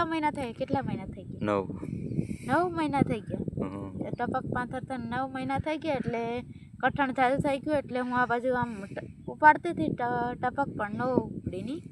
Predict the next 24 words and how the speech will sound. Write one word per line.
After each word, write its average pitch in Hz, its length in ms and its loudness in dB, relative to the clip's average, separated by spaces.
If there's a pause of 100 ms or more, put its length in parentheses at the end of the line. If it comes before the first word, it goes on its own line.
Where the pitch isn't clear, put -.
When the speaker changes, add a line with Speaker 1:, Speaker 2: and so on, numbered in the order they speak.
Speaker 2:
હમ. 98 340 -6 (720)
Speaker 1:
તો 220 120 -6 (1700)
મારાથી 247 360 -2
ન 285 100 2
ઉપડી 302 280 2
એટલે 226 200 -2
હું 226 160 -6
તો 233 120 -8
ટપક - 460 10
હંકેલવા 277 400 8
ગઈ 311 260 6 (760)
અને 240 380 6
મારો 233 200 -2
ભત્રીજો 269 600 2
આવવાનો 302 360 4
હતો 330 220 2
પણ 226 200 -4
ખબર 269 300 -6
નહીં 294 200 -6
આવે 240 200 0
તો - 180 0
ઠીક, - 200 4 (520)
નથી - 300 -4
આવવાનો. 285 300 -4